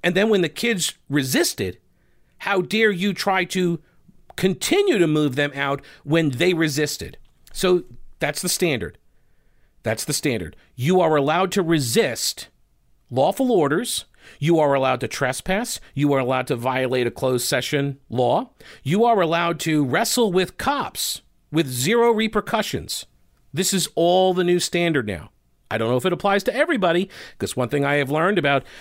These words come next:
the anti-racist, uh, woke mob is that the rules apply, uh, in certain situations that benefit them and in other situations, uh, that do not benefit others. Instead, she says, "Black students were shoved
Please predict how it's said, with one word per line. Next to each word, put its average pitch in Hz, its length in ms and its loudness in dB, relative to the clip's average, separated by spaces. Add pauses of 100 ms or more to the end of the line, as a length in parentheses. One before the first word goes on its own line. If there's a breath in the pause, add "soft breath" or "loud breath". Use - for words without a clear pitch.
(100)
the 131 180 -2
anti-racist, 151 1120 0
uh, 135 240 0
woke 143 480 0
mob 170 400 2
is 143 200 0
that 143 260 0
the 135 80 0
rules 143 320 2
apply, 131 560 -2 (320 soft breath)
uh, 123 160 -4
in 127 120 0
certain 143 360 -2
situations 131 720 -2
that 120 140 -2
benefit 127 480 -2
them 214 380 2 (300)
and 135 240 -2
in 135 160 0
other 120 220 0
situations, 113 800 -2 (400 loud breath)
uh, 113 180 -2
that 110 220 -4
do 123 100 0
not 117 260 0
benefit 101 580 -4 (180)
others. 92 420 -2 (380)
Instead, 185 520 0
she - 140 -2
says, 160 400 0 (720 soft breath)
"Black 170 240 0
students 160 360 0
were 127 120 2
shoved 214 500 0